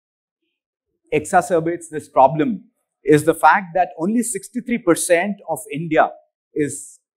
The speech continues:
covered with health insurance, right? And when you look at rural India, the number is a staggering eighty percent.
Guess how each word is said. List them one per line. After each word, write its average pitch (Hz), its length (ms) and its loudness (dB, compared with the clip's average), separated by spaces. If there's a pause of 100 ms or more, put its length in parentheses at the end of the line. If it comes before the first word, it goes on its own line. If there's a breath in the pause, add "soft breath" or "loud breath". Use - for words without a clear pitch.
covered 147 340 4
with 135 180 -10
health 123 160 -12
insurance, 113 640 -8 (460)
right? 135 220 4
And 143 120 -8
when 147 120 -6
you 151 120 -6
look 175 200 0
at 147 160 0
rural 170 460 -4 (300)
India, 160 400 2 (600)
the 131 180 0
number 147 340 0
is 160 100 0
a 160 60 -4
staggering 170 680 -4
eighty 143 280 -10
percent. 117 440 -8